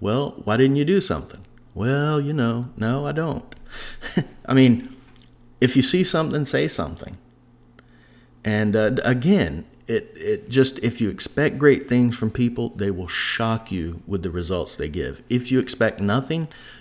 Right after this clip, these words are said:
you'll get nothing. And then you'll have a sour taste because you're going, "You know what? Um,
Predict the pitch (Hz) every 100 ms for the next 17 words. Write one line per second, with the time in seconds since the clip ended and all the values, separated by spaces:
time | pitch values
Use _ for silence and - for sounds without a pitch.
0 | - 117 135 127 110 98 - - - 101
1 | 92 - - 90 - - - 107 117 117
2 | 104 101 - - - 95 113 135 135 123
3 | 110 110 - - 110 101 98 98 92 107
4 | 143 160 165 165 - - - - - -
5 | - _ - _ - 123 113 107 101